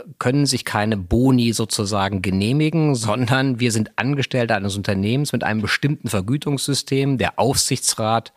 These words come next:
entscheidet über dieses Vergütungssystem. Und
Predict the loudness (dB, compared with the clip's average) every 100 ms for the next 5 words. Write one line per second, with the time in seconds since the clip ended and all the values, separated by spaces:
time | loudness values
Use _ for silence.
0 | -20 -20 -20 -20 -20 _ -4 -2 0 0
1 | 0 -2 0 0 2 0 0 0 0 0
2 | 0 0 0 0 -2 0 0 0 -2 -2
3 | -2 -2 -6